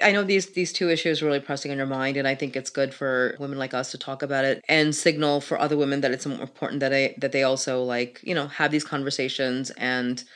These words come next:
if they aren't concerned, they should be concerned. But also,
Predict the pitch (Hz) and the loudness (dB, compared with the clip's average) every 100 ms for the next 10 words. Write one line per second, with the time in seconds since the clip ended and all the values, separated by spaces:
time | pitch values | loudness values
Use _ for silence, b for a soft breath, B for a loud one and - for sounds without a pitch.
0 | B B B - 160 151 147 151 160 143 | B B B -4 2 4 4 2 -2 0
1 | 147 139 139 151 143 147 135 127 127 135 | 0 0 0 0 0 -4 -2 0 0 -2
2 | - B B B B B B 147 156 151 | -10 B B B B B B 2 4 4
3 | 151 160 139 139 127 - | 2 2 4 4 0 -4